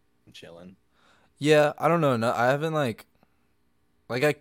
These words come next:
Speaker 2: I, like, hovered over it with my Apple T V remote, and I was like,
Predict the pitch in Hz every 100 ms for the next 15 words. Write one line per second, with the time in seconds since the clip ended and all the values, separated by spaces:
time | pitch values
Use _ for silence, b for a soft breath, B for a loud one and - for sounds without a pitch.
0 | - - 120 135 139 123 117 110 117 107
1 | 101 107 110 104 104 104 95 95 95 -
2 | - 92 95 - 95 92 92 95 95 95
3 | 95 - 87 82 92 69